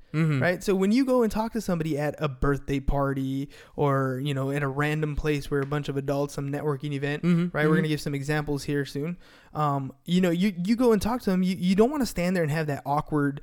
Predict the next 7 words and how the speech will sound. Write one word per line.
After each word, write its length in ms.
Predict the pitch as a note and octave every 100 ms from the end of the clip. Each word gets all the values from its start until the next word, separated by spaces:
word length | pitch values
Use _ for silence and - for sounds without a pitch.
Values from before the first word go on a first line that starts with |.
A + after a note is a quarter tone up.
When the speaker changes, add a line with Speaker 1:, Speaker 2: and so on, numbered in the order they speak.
| - - -
Speaker 2:
silence 600 | - D#3 D#3+ D3+ D3 -
of 280 | C#3 C#3 C#3
nobody 400 | D3 D3+ D3+ D#3
knows 220 | D3 C#3+
what 120 | C#3+ -
to 80 |
say. 360 | C3 F3 C#3+ -